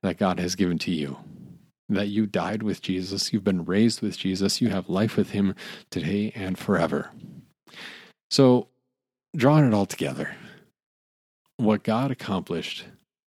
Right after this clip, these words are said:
in the resurrection of Jesus Christ from the dead was the truth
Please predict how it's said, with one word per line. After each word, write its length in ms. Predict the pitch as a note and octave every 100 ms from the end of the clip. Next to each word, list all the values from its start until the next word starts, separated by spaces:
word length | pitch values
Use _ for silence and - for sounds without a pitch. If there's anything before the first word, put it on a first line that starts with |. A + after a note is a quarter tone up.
| -
in 160 | G2+ F#2+
the 80 |
resurrection 500 | G2 G#2 G2 F#2 -
of 100 | F#2+
Jesus 340 | E2 G2+ G#2 -
Christ 300 | G2 E2+ -
from 100 | G2
the 80 | E2+
dead 300 | D#2+ D#2+ - _ - - - - -
was 140 | F#2+
the 60 | G2
truth 480 | - G#2+ E2+ -